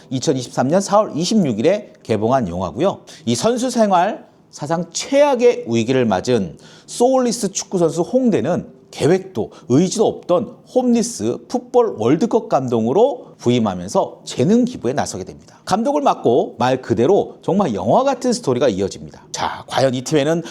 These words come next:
어떤 기회와 위기가 있을까요? 다양함을 보여주는 박서준 배우의 연기가 돋보입니다. 다음은 역시 일월 삼십 일 목요일입니다. 밤 열 시 이십오 분 엠비씨에서는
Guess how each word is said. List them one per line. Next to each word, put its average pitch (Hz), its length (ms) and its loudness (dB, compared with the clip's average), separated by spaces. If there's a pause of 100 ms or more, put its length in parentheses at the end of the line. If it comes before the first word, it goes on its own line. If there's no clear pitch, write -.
어떤 165 520 2
기회와 120 640 2 (460)
위기가 98 380 -2
있을까요? 101 460 -4 (400)
다양함을 262 520 0
보여주는 139 600 0 (100)
박서준 147 540 -2
배우의 101 320 0
연기가 87 760 -2 (100)
돋보입니다. - 760 -4 (160)
다음은 262 300 0
역시 - 400 -2
일월 156 200 4
삼십 139 360 0
일 190 240 0
목요일입니다. 123 840 0 (460)
밤 170 260 0
열 151 120 4
시 170 160 -4
이십오 110 340 -2
분 139 340 0
엠비씨에서는 175 800 2